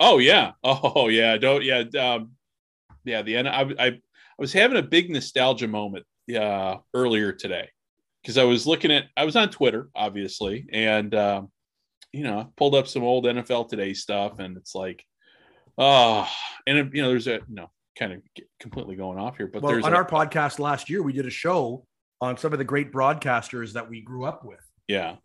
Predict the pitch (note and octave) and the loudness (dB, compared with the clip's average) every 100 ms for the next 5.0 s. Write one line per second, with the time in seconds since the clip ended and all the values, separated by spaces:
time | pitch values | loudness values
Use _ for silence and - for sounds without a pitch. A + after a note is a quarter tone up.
0 | _ - C3 B2+ B2+ C#3+ B2+ C3+ A2+ C3 | _ -6 -6 -6 -2 -2 -2 -4 -2 -4
1 | B2 C3+ E3 - G#2+ F#2 F2+ _ _ _ | -2 -2 -4 -6 -10 -10 -20 _ _ _
2 | - F3+ E3+ B2+ F4 F#4+ - _ C#3+ C#3 | -2 2 4 6 6 2 -2 _ -4 -4
3 | B2 D3+ F3 D#3 D#3 D3+ C#3 C3+ C3 C#3 | 0 -2 0 -2 0 -2 0 0 0 -2
4 | C3+ C3+ A#2+ B2 C#3+ A#2+ B2 C3+ A#2 | -2 -4 -2 -4 -2 -2 -4 -4 -10